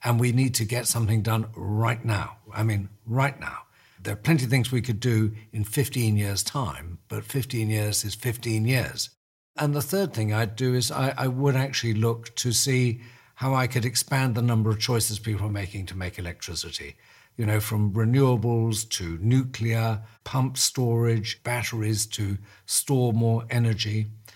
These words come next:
Uh, I do all these sorts of things. And the final thing I'd do is I'd make big efforts to clean up some very basic things we need in the world. Steel and cement, building materials. These are very important. And that could knock out fifteen to twenty percent of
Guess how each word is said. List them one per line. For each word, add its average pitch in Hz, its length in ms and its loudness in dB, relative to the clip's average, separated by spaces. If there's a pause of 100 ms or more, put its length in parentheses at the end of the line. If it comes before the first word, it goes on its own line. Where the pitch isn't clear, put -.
(240)
Uh, 123 240 -2
I 131 140 2
do 143 240 2
all 135 200 4
these 113 280 4
sorts 113 280 -4
of 107 100 -6
things. 80 300 -8
And 113 160 0
the 113 60 0
final 170 500 0
thing 87 240 -6
I'd 82 220 -8
do 120 360 2 (380)
is 113 160 0
I'd 120 220 2
make 135 300 0
big 139 160 2
efforts 113 340 -2
to - 100 -10
clean 139 340 -2
up 110 220 -2
some 117 200 0
very 147 240 2
basic 120 520 0
things 117 320 0
we 110 120 0
need 101 240 0
in 101 80 -4
the 95 60 -6
world. 82 400 -10 (240)
Steel 123 800 2
and 107 160 0
cement, 98 640 -2 (340)
building 104 360 0
materials. 82 720 -8 (420)
These 131 220 2
are 117 60 0
very 107 320 2
important. 98 520 -4 (420)
And 131 80 -6
that 139 120 -4
could 90 220 -4
knock 98 280 -4
out 87 380 -6
fifteen 90 440 -6
to - 100 -12
twenty 90 260 -6
percent 90 540 -6
of 78 200 -12